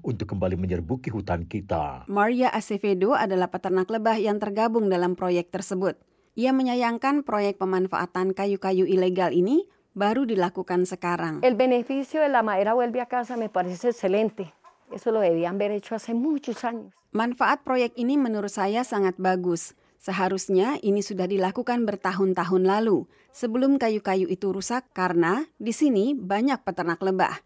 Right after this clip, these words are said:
Speaker 2: Tidak semua dari kami terorganisir. Namun, mereka membuka bengkel dan merakit kotak-kotak sarang itu dan menjualnya dengan harga murah, kata Maria Acevedo. Sebelumnya,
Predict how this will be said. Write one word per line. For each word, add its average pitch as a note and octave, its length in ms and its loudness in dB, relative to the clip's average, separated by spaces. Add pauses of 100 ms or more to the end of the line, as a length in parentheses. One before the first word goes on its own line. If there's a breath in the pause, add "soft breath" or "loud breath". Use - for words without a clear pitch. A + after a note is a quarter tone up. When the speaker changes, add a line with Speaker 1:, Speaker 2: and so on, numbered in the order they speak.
(140)
Speaker 2:
Tidak B3+ 240 0
semua C4 320 2
dari A#3+ 160 4
kami A3+ 320 0
terorganisir. F#3 800 2 (400)
Namun, F#3+ 560 2 (240 soft breath)
mereka B3+ 240 0
membuka A3+ 400 2
bengkel F3+ 560 2
dan F#3 240 2
merakit F#3 400 -2
kotak-kotak F#3 560 -6
sarang F3+ 320 0
itu B3+ 480 0 (240 soft breath)
dan A#3 160 2
menjualnya A#3 560 2
dengan F#3+ 240 2
harga F3+ 320 0
murah, F3 480 2 (480)
kata F3 320 -2
Maria G3+ 480 2
Acevedo. E3+ 800 -2 (240)
Sebelumnya, B3+ 720 0